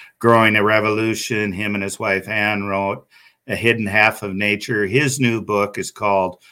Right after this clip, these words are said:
What Your Food Ate, and it'll be out shortly. And it is a whole, uh, <laughs> almost a,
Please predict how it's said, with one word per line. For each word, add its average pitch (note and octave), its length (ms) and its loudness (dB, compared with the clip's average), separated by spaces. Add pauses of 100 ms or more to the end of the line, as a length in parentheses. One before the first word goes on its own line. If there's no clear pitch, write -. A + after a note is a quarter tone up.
(100)
What C3 220 2
Your C3 140 4
Food C#3+ 380 0
Ate, F2 360 -4 (200)
and G2+ 120 -4
it'll G#2 180 -4
be A2+ 180 0
out A#2 180 0
shortly. G#2+ 720 -4 (440)
And G#2+ 840 4
it A#2+ 320 -4
is G#2+ 720 -6
a G2 340 -4
whole, A2 640 -6 (400)
uh, F#2+ 240 -4 (200)
<laughs> - 200 -20
almost B2 420 4
a, F#2+ 300 -2